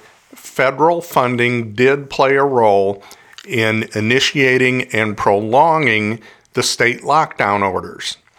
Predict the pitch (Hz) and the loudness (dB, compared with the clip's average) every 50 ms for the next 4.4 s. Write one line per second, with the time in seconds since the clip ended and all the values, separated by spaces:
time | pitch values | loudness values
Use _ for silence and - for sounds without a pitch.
0 | - - - - - _ _ - 113 117 127 131 127 123 117 113 127 156 196 208 | -20 -20 -20 -20 -20 _ _ -10 -2 0 0 2 2 0 0 2 2 2 2 2
1 | 175 135 117 113 107 104 104 107 104 107 110 - - - - _ - - _ _ | 2 2 2 2 2 0 2 2 2 0 0 -2 -6 -8 -10 _ -20 -20 _ _
2 | - - 117 113 110 113 113 110 - - - - 127 120 117 - - - - 160 | -4 -2 0 2 2 2 0 -2 -6 -10 -12 -6 -6 -4 -4 -4 -2 0 0 2
3 | 175 175 185 175 160 135 120 113 110 123 123 120 117 120 147 170 160 151 147 131 | 2 2 0 0 0 0 0 0 0 0 2 2 4 4 2 2 0 -2 -2 -4
4 | 123 - - 117 107 104 110 107 | -4 -2 -2 -2 0 0 -2 -4